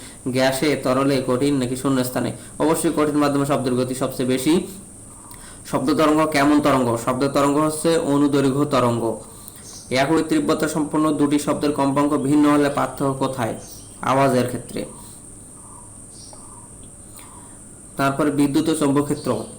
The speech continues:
আচ্ছা, বিদ্যুৎ প্রবাহের একক কি? বিদ্যুৎ প্রবাহের একক হচ্ছে অ্যাম্পিয়ার।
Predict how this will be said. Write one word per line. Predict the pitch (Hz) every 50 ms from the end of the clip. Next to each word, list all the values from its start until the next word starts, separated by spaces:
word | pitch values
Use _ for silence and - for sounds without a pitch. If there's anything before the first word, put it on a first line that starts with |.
| - - - -
আচ্ছা, | 127 123 - 123
বিদ্যুৎ | 123 139 135 147 147 -
প্রবাহের | 143 151 160 160 156
একক | 139 135 135 156 147 147 -
কি? | - 127 117 117 117
বিদ্যুৎ | 123 135 131 147 139 -
প্রবাহের | 147 143 147 151 143
একক | 127 127 131 143 143 139 143
হচ্ছে | 147 143 143 - - 160 160 196 247 - - - - - - - - -
অ্যাম্পিয়ার। | - 131 135 139 139 139 139 139 127 120 113 110 110 - -